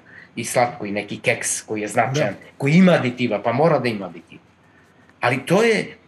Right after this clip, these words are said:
Speaker 1: e, samo treba smanjiti količinu i ne vršiti, pazite, ako ja vas plašim stalno opasno, opasno, vi ceo dan ako mislite šta treba da jedete, bolje da ne mislite.
Speaker 2: Da,
Speaker 1: Bolje
Speaker 2: to
Speaker 1: da se
Speaker 2: je, to je veći stres nego da jedete to.
Speaker 1: Pa, dobro, upravo to je sad, ali pazite, to su sad,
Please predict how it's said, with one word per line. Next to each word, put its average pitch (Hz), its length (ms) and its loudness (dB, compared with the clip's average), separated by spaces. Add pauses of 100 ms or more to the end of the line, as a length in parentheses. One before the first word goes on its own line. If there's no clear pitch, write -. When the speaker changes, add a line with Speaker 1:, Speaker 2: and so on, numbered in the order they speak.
(120)
Speaker 1:
e, - 200 2
samo 214 360 0
treba 208 320 2
smanjiti 220 580 0
količinu 220 600 0 (420)
i 233 120 4 (320)
ne 131 140 0
vršiti, 151 500 -2
pazite, 131 340 0
ako 117 180 -2
ja 127 140 4
vas 127 220 2
plašim 127 360 0
stalno 113 360 0
opasno, 107 380 -4
opasno, - 360 -8 (300)
vi 123 120 -2
ceo 143 260 2
dan 135 200 2
ako 123 160 -2
mislite 127 360 -4
šta 131 200 0
treba 117 240 -2
da 104 100 -4
jedete, 113 300 -2
bolje 123 260 2
da 123 100 -2
ne 123 80 0
mislite. 135 340 -6 (360)
Speaker 2:
Da, 160 140 2
Speaker 1:
Bolje 123 160 2
Speaker 2:
to 170 60 4
Speaker 1:
da 165 60 6
se 165 80 6
Speaker 2:
je, 160 120 4
to 180 120 2
je 170 40 4
veći 180 240 4
stres 196 300 2
nego 190 200 4
da 185 100 4
jedete 156 300 0 (120)
to. - 80 -20 (480)
Speaker 1:
Pa, - 100 0
dobro, 175 300 2
upravo 220 380 4
to 202 220 2
je 208 120 2
sad, 180 280 2
ali 156 200 2
pazite, 240 380 0
to 208 140 2
su 208 200 -8
sad, 208 160 2